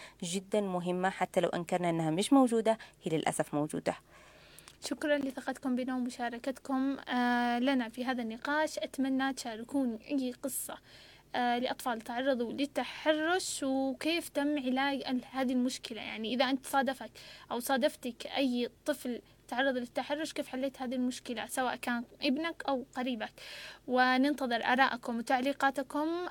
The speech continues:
Speaker 2: في تعليقات البث، وكونوا معنا الأسبوع المقبل يوم الخميس لنكون معكم في موضوع حلقة ويهمنا ويهمكم قبل كل شيء. إلى اللقاء.
Speaker 1: في أمان الله.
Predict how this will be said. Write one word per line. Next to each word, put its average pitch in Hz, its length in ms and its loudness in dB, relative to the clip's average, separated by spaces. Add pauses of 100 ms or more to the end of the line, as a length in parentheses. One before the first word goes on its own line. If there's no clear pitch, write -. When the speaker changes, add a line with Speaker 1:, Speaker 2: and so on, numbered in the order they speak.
(180)
Speaker 2:
في 254 260 0 (300)
تعليقات 247 460 -2
البث، 285 520 -2
وكونوا 254 640 0
معنا 226 260 -2
الأسبوع 269 520 0
المقبل 254 500 0
يوم 233 200 -2
الخميس 269 640 -2
لنكون 247 480 0
معكم 277 460 0
في 269 380 0 (340)
موضوع 240 440 2
حلقة 269 500 2 (300)
ويهمنا 240 1300 0
ويهمكم 247 720 -2 (120)
قبل 233 220 -6
كل 226 260 -8
شيء. 320 440 0
إلى 233 140 -4
اللقاء. 247 340 -10 (600)
Speaker 1:
في 196 100 -2
أمان 180 240 -6
الله. 202 320 -12